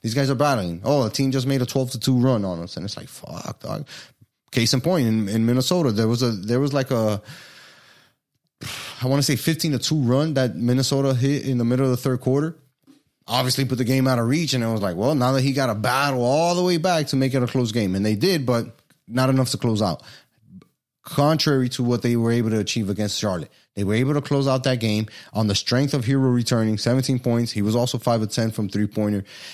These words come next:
And, um, you know, we got an offensive,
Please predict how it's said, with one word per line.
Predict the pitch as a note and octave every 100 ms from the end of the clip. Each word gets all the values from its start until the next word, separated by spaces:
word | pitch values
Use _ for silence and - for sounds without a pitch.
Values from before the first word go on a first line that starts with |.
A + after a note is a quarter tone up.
| -
And, | A2+ A2 A2
um, | G#2+ G2 G2 F2+
you | G3+
know, | D#3+ G#2+ G#2+ - - _ _ _ _ - -
we | C3
got | D3+ D#3+
an | C#3+
offensive, | C#3+ C#3 C#3+ C#3 C3+